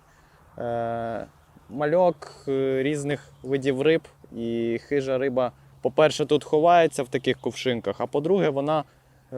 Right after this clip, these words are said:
непогано тут ласує цією рибою. Тому, е, в таких місцях варто завжди бути тихо, е, проходити тихо, і важливо мати з собою,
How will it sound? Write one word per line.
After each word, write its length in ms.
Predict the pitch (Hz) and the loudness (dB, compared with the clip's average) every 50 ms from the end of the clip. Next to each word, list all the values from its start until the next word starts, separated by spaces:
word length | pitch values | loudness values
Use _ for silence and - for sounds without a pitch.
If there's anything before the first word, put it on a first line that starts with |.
| 123 123 120 117 113 | -6 -6 -6 -6 -6
непогано 540 | 90 120 147 - - 135 147 165 156 143 131 | -6 -6 -4 -4 -2 -2 -2 -2 -2 -2 -2
тут 200 | - 139 - 143 | -2 -2 0 2
ласує 440 | 147 147 147 - - - 139 131 123 | 2 2 2 0 -2 -2 -2 -2 -4
цією 540 | - - 131 127 131 131 131 131 127 131 123 | -6 -8 -6 -4 -2 -2 -2 -2 -2 -2 0
рибою. 400 | 131 127 113 90 101 101 98 - | 0 0 0 0 -2 -2 -2 -4
Тому, 320 | - 131 139 151 160 160 151 _ _ _ _ _ _ _ _ _ _ _ _ _ _ _ _ _ _ _ | -6 -6 -4 -2 -4 -4 -6 _ _ _ _ _ _ _ _ _ _ _ _ _ _ _ _ _ _ _
е, 220 | 120 123 123 120 113 | -10 -8 -6 -6 -8
в 80 | 101 | -6
таких 300 | - - 135 - 185 - | -6 -4 -4 -4 -4 -4
місцях 360 | - 156 - - 175 160 - 143 | -6 -8 -4 -4 -4 -4 -2 0
варто 280 | 147 143 143 - 127 | 0 0 0 -2 -2
завжди 300 | 117 131 123 127 131 147 | -4 -4 -6 -4 -4 -6
бути 320 | 139 127 131 131 - 127 - - - | -4 -2 -4 -2 -2 -4 -6 -4 -4
тихо, 400 | 160 175 175 - - 127 98 - _ _ _ _ _ _ _ _ _ - | -4 -4 -4 -4 -8 -10 -10 -12 _ _ _ _ _ _ _ _ _ -14
е, 180 | 123 120 117 113 - | -14 -12 -14 -10 -8
проходити 520 | 120 127 - - 151 151 151 143 - 139 | -8 -6 -2 -2 -2 -2 -2 -4 -4 -6
тихо, 500 | 127 - - 170 180 - - 131 117 98 | -6 -4 -4 -4 -4 -4 -2 -2 -2 -2
і 600 | - - 117 120 120 120 120 120 120 120 120 120 | -2 -4 -6 -6 -4 -4 -2 -2 -2 -2 -2 -4
важливо 500 | 117 107 123 120 120 127 143 147 131 123 | -4 -4 -6 -6 -4 -4 -4 -4 -4 -4
мати 260 | 123 131 131 - 123 | -6 -6 -6 -8 -8
з 120 | 117 - - | -8 -8 -12
собою, 420 | - 110 113 127 131 123 117 110 | -10 -6 -4 -2 -2 -2 -2 -4